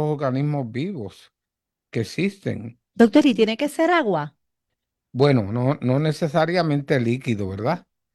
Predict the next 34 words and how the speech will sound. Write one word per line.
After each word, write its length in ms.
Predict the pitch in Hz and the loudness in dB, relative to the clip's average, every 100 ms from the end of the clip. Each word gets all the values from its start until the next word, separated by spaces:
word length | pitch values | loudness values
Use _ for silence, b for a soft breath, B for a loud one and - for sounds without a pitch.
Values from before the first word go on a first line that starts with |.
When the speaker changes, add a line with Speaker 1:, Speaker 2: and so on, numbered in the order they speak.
| - | -12
Speaker 2:
Ok. 200 | 180 - 156 | -10 -8 -6
Speaker 1:
Este, 380 | 123 120 139 | -4 -4 -4
pero 380 | 123 135 131 131 | -4 -2 -2 -2
acuérdate 460 | 123 - 151 170 190 | -2 -4 -4 -4 -6
una 180 | 190 175 | -8 -8
cosa, 400 | 151 156 143 - | -8 -6 -8 -6
que 320 | 127 117 117 | -6 -6 -6
el, 460 | 117 117 117 113 120 | -6 -6 -6 -8 -8
la 80 | |
mayoría 480 | 120 120 117 120 165 | -6 -6 -8 -6 -6
de 120 | 196 | -6
los 180 | 196 185 | -6 -6
líquidos, 600 | 185 196 180 147 135 147 _ _ _ _ _ _ _ - _ | -6 -8 -10 -10 -10 -12 _ _ _ _ _ _ _ -20 _
pues, 280 | - 131 - | -6 -6 -8
tienen 340 | 147 143 156 160 | -6 -4 -4 -6
otros 260 | 151 170 | -8 -10
componentes 800 | - 170 170 180 196 196 180 175 | -8 -10 -6 -6 -6 -6 -6 -8
que 240 | - 151 127 | -6 -6 -4
nos 160 | 123 | -6
pueden, 400 | - 147 156 170 | -6 -4 -2 -4
por 160 | 170 156 | -6 -4
ejemplo, 480 | 156 175 196 170 151 | -2 -4 -4 -10 -8
pues, 400 | 139 131 127 117 | -6 -4 -4 -6
afectar 600 | 117 - 120 _ 165 175 | -8 -8 -16 _ -2 -2
en 100 | 160 | -4
el 100 | 131 | -6
sentido 580 | - 131 120 190 185 160 b b b b | -6 -8 -6 -4 -4 -4 b b b b
de 180 | 135 127 | -8 -6
que, 420 | 139 127 123 127 | -4 -4 -4 -6
por 200 | 131 127 | -6 -6
ejemplo, 720 | 123 147 156 156 151 139 131 | -4 -6 -6 -6 -4 -4 -6
si 160 | 123 127 | -8 -10
son 280 | 117 131 135 | -6 -4 -2
jugos, 600 | 165 214 190 175 175 | -2 -2 -2 -4 -6